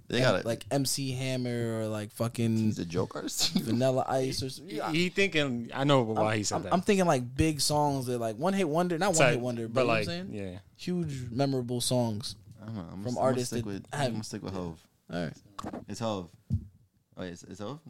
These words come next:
Speaker 3: Queen Latifah.
Speaker 1: Queen Latifah?
Speaker 2: Why are we always thinking men?
Speaker 3: She got it in oh six.
Speaker 2: That's terrible for us. I ain't even gonna lie.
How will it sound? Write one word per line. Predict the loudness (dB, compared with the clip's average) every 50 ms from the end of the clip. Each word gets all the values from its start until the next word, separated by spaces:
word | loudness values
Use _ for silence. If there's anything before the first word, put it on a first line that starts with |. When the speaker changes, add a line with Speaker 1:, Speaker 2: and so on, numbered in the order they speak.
| -20 _ -8
Speaker 3:
Queen | -6 -6 -4
Latifah. | -6 -8 -10 -12 -14 -14 -16 -18 -20 _ _ _ _ _ _ _ _ _ _
Speaker 1:
Queen | 0 2 2 4 4
Latifah? | 4 4 2 2 0 0 0 0 0 0 0 0 0 0
Speaker 2:
Why | -2 -2 0
are | 0 0
we | 2 2
always | 2 2 0 0 -2
thinking | -4 -6 -8 -6 -8 -8 -8 -6 -6 -4
men? | -4 -4 -6 -6 -8 -10 -10 -8
Speaker 3:
She | -8 -4 0
got | 2 2 2 2
it | 2 0
in | -2
oh | -2 -2 0
six. | 0 0 2
Speaker 2:
That's | 2 2 2 2 0
terrible | -2 -2 0 0 0 -2 -4 -6
for | -8 -8 -8 -6 -6
us. | -6 -6 -6 -4 -2
I | 0 2
ain't | 4 4
even | 4 2 2 2
gonna | 0 0 0 0
lie. | 0 0 0 -2 0